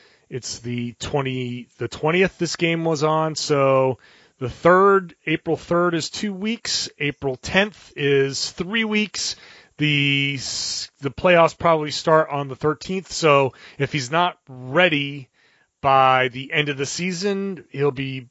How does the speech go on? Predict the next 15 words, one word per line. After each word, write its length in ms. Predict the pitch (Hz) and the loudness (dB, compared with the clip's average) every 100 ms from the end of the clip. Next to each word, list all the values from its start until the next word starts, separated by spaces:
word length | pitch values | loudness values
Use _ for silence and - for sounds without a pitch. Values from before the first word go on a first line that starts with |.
| 127 | -8
ready 320 | 120 131 131 | -2 0 0
for 380 | 123 139 127 123 | -2 -2 0 2
maybe 240 | 123 120 | 0 -4
the 80 | 117 | -6
beginning 340 | 113 117 120 117 | -2 0 0 0
of 80 | |
the 60 | 113 | -2
playoffs. 420 | - 117 107 104 | -2 -2 -2 -4
But 200 | - 123 - - - | -4 -4 -6 -16 -8
it, 200 | 180 - | -10 -8
some 220 | - 285 | 2 4
of 120 | 381 208 | 4 2
it 100 | - | -2
depends 440 | 175 143 160 143 | -6 -6 -6 -2
on 200 | 131 123 | -2 -4